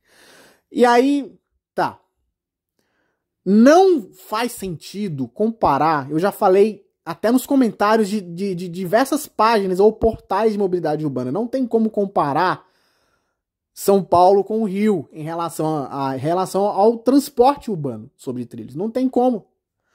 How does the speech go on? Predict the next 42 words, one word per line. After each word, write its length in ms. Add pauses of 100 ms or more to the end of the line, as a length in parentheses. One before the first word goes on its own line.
(400)
Porque 260
em 80
São 200
Paulo 240
é 20
uma 140
coisa 680
e 80
no 100
Rio 200
é 100
outra 480
coisa, 460
coisa 300
muito 360
diferente. 680 (920)
Inclusive, 440
quando 280
eu 80
fui 320
o 260
ano 140
passado 840
no 80
Rio 140
de 80
Janeiro, 540
que 80
eu 40
passei, 480 (240)
passei 300
três 300
dias 180
lá 100
em 60
Cascadura, 600 (1500)
graças 600
a 80
Deus 200
eu 80
não 120
tive, 420